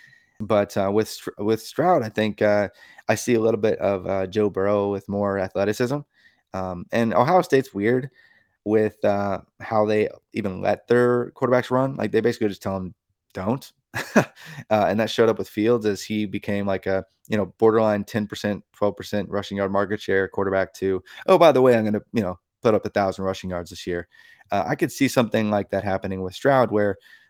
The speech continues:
like, how was he this mobile? Why wasn't he doing that in college? Because, like, his first co-, collegiate touch was a forty-eight yard rushing touchdown. I think people forget that. And so,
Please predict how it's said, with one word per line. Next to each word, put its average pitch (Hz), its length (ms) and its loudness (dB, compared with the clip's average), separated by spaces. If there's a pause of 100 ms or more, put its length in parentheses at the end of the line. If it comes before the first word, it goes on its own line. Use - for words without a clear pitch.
like, 95 140 -4
how 147 280 -4
was 262 160 -4
he 214 80 -2
this 156 240 0
mobile? 180 320 4
Why 113 140 -4
wasn't 180 300 -6
he 160 140 -6 (540)
doing 156 280 2
that 147 160 -2
in 104 60 -8
college? 139 440 -2
Because, 107 440 0 (300)
like, 131 140 2
his 180 160 0
first 160 300 0
co-, - 280 -10
collegiate 123 460 2
touch 117 260 4
was 95 120 -4
a 95 40 -8
forty-eight 107 380 2
yard 98 260 0
rushing 98 280 -2
touchdown. 82 440 -12 (380)
I 101 40 -8
think 110 160 0
people 104 180 0
forget 98 300 -6
that. - 180 -12 (280)
And 98 120 -8
so, 98 300 -2